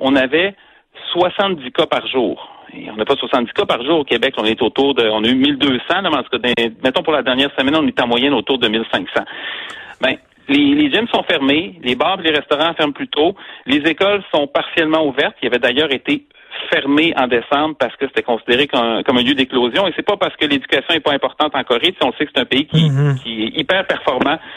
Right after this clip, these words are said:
Speaker 1: sur le plan scolaire, mais ça montre que, euh, si tu veux garder l'épidémie sous contrôle, euh, faut que tu fasses attention. Et ce qui, ce qui nous fait très, très mal au Québec,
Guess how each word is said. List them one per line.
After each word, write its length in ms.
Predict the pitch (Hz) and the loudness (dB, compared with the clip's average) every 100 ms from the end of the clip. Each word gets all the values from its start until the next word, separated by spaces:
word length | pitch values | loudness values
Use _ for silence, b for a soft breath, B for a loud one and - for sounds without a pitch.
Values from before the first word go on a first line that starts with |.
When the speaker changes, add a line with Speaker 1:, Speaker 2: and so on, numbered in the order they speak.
| B - | B -4
Speaker 1:
sur 120 | 160 | 0
le 80 | 143 | 0
plan 220 | 127 165 160 | 2 -2 0
scolaire, 440 | 151 135 196 208 B B B B 131 | 0 2 2 -2 B B B B -2
mais 320 | 165 233 - 127 - - | 0 0 -2 -10 -14 -6
ça 120 | 165 139 | 0 2
montre 360 | 160 214 214 | 2 2 -2
que, 100 | - | 0
euh, 260 | 170 185 185 _ _ - 120 120 120 - - | 2 2 -2 _ _ -18 -16 -14 -16 -16 -6
si 140 | 233 226 | -4 -4
tu 140 | - 139 | -6 0
veux 140 | 175 | 2
garder 600 | 165 151 117 123 156 185 - 131 | 2 -2 -2 0 0 0 -6 -4
l'épidémie 540 | 127 143 135 139 190 - | -2 0 2 2 0 -4
sous 60 | - | -2
contrôle, 720 | 143 120 - 123 147 202 151 B B B B B - | 0 0 0 0 2 0 -4 B B B B B -4
euh, 280 | 107 104 - - | -2 -2 -6 -2
faut 120 | 175 | -2
que 60 | - | 0
tu 60 | |
fasses 180 | 170 170 | -4 0
attention. 600 | 156 147 127 - 180 208 | 0 0 0 0 0 2
Et 260 | 160 190 151 _ | 0 0 -2 _
ce 320 | - - - | -18 -18 -8
qui, 220 | 220 226 - - | -2 -2 -4 -20
ce 160 | - - | -12 -2
qui 80 | 185 | 0
nous 80 | 202 | 2
fait 120 | 285 | 0
très, 240 | - 165 | 0 -2
très 260 | - 123 110 | 0 0 0
mal 240 | 117 190 | 0 0
au 80 | 139 | -2
Québec, 380 | - 113 143 | -2 0 0